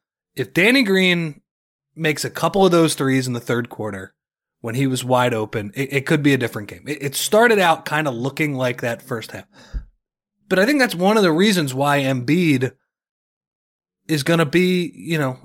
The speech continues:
an all N B A player or M V P level player, is because when the Sixers are struggling, Ben Simmons cannot get them out of their rut with free throws and just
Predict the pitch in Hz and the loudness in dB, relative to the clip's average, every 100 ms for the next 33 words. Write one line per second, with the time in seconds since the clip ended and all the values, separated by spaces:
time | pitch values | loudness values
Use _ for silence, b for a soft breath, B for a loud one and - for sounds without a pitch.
0 | - 147 139 156 160 156 156 156 - 165 | -4 0 2 4 2 2 2 2 2 2
1 | 170 156 139 139 147 143 139 160 151 139 | 4 2 0 -2 -2 -2 -2 -2 0 2
2 | 143 127 - 220 208 139 - _ _ _ | 2 0 0 2 4 2 -2 _ _ _
3 | _ _ - 156 180 180 190 190 202 233 | _ _ -10 -6 0 0 2 0 0 2
4 | 262 226 196 - 233 170 120 117 - _ | 2 2 0 2 2 2 0 -4 -10 _
5 | _ _ _ - 208 254 233 196 151 131 | _ _ _ 2 2 4 2 2 2 0
6 | - _ _ - - 147 139 156 180 196 | -8 _ _ -10 -6 -2 -2 -2 -2 -4
7 | 190 _ _ _ _ 151 165 160 180 156 | -4 _ _ _ _ -4 -2 2 0 2
8 | 151 143 135 123 160 175 127 - _ _ | 0 2 0 2 4 4 4 -2 _ _
9 | _ _ _ 160 143 - 185 185 127 98 | _ _ _ -2 -2 0 0 0 -4 -8
10 | 101 104 127 - | -10 -8 -8 -10